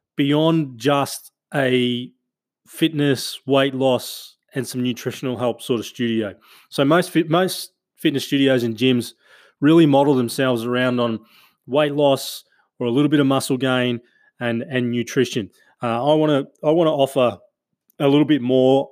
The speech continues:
than that and become something that's far more balanced that can help you not only in the gym, but outside the gym with life. So the three things that I'm really trying to work on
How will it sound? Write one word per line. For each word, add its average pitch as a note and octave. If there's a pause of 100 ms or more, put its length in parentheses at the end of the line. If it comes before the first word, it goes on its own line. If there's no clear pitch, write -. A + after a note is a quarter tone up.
than B2+
that B2+
and B2
become C3
something C#3+
that's B2+
far D3+
more D3
balanced B2 (460)
that D3+
can D#3
help F3+
you D#3
not E3
only C#3+
in C3+
the B2
gym, B2+
but A#2+ (120)
outside B2+
the A#2
gym A#2 (460)
with A#2+
life. A2+
So C3 (320)
the C#3+
three G#3
things E3
that D3
I'm C3+
really C#3+
trying C#3+
to C3
work C3+
on C3